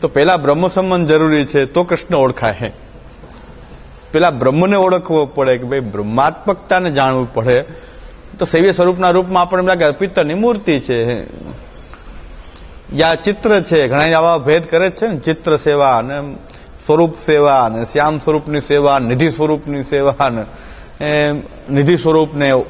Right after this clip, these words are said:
બીજા શું કહેવા આવે, નિધિ વગરના જે કંઈ ચાલુ ખાતાના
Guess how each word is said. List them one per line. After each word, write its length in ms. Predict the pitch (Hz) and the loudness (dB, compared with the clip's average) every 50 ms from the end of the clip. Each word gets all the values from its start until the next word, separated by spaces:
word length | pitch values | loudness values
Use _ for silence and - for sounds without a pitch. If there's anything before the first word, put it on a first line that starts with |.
| - - | -10 -12
બીજા 360 | 131 131 127 123 131 147 143 | -10 -6 -4 0 2 2 2
શું 220 | 131 139 185 165 160 | 2 0 -4 0 2
કહેવા 180 | 151 147 143 | 2 2 4
આવે, 280 | 139 123 123 120 120 117 | 4 2 2 2 0 0
નિધિ 260 | 117 123 127 131 151 | -2 -2 0 0 2
વગરના 420 | 139 139 135 147 143 143 139 139 | 2 4 4 2 2 2 0 0
જે 120 | 135 139 143 | 0 0 0
કંઈ 180 | 139 139 127 123 | 0 0 0 0
ચાલુ 240 | - 135 135 139 135 | 0 0 0 0 0
ખાતાના 580 | 131 135 127 - 123 120 123 127 - 156 127 | 0 -2 -2 0 0 0 0 0 0 -2 -2